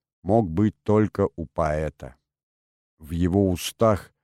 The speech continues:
стихи на русском языке звучали божественной музыкой. Они околдовывали. Русские слова были полны загадочных смыслов,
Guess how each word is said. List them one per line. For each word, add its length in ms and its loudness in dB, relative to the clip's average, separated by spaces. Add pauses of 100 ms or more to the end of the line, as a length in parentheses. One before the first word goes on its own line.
(400)
стихи 480 0
на 160 6
русском 400 2
языке 480 2
звучали 540 2
божественной 960 2
музыкой. 720 0 (680)
Они 200 6
околдовывали. 1040 2 (680)
Русские 460 4
слова 380 2
были 180 2
полны 360 4
загадочных 680 0
смыслов, 640 0